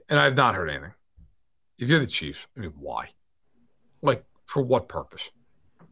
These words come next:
I'm not trying to denigrate. I'm really not.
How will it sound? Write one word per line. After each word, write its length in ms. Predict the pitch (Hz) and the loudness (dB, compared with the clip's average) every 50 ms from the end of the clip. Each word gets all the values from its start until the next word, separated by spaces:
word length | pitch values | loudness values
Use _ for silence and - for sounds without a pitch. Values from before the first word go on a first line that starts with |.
| _ _ _ _ _ _ _ _ - | _ _ _ _ _ _ _ _ 4
I'm 160 | 185 180 190 | 4 6 8
not 160 | 190 180 160 | 8 8 6
trying 300 | - 170 151 143 135 123 | 8 6 6 6 6 4
to 80 | 117 113 | 0 -2
denigrate. 340 | 107 110 104 107 107 - - | -2 -2 -4 -4 -4 -2 2
I'm 160 | - 156 160 | 4 6 8
really 200 | 156 147 131 120 | 8 8 6 4
not. 260 | 101 87 78 80 - | 2 -2 -4 -4 -6